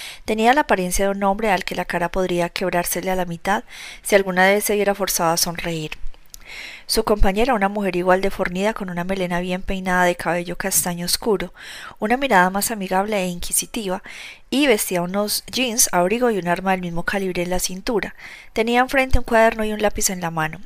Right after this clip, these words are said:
Estaba esperando a que Ross hablara. "Está bien", dijo Ross, una vez más. "Pero primero quiero asegurarme de que mi nieto esté bien. Debo llamar a mi esposa, que está en el hospital, y necesito saber cómo se encuentra Nicky".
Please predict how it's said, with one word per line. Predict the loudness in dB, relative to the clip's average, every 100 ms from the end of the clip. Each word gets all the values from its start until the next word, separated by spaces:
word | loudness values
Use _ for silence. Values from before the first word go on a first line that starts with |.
| -14 -6
Estaba | 0 2
esperando | 0 0 0 2 0
a |
que | -2
Ross | -6 -2 -2
hablara. | 0 0 0 -2 -14 -18 -20 -20 -20 _ -20 -20 -20 -10
"Está | -4 2 4
bien", | 6 4 0
dijo | -4 -4
Ross, | -4 -4 -4 -6 -10 -16 -16 -16 -18 -8
una | -2 0 0
vez | 0 -2
más. | -2 -6 -6 -6 -16 -14 -2
"Pero | 2 4
primero | 4 4 4 4
quiero | 2 4
asegurarme | 4 2 0 -2 0 0
de | 0
que | -2 -8
mi | -8
nieto | -6 -6 0
esté | 0 2 0
bien. | 0 -2 -4
Debo | -4 -2
llamar | 0 -2 -2
a |
mi | -6
esposa, | -4 0 0 -2
que | -4
está | -6 -6
en | -8
el | -6
hospital, | -4 -2 0 -2
y | -4
necesito | -8 -6 -6 -4
saber | 0 0 -2
cómo | -8 -4
se | -2
encuentra | 4 2 2 -6
Nicky". | -4 -6 -8